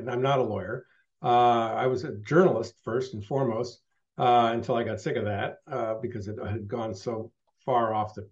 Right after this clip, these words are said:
off the rails, uh, journalism has. And, uh, pr-,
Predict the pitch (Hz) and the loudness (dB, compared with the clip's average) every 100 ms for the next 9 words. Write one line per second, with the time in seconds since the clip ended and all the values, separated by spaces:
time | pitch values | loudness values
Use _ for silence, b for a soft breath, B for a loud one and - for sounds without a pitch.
0 | _ 156 127 104 113 117 139 101 104 - | _ -6 -4 -4 -4 0 0 0 -4 -12
1 | _ _ _ - 110 107 104 120 120 101 | _ _ _ -6 -2 0 2 2 2 -2
2 | 101 95 98 113 - - - 127 120 113 | -6 -6 -6 -8 -12 -18 -6 -2 -2 -2
3 | 104 107 - | -4 -6 -4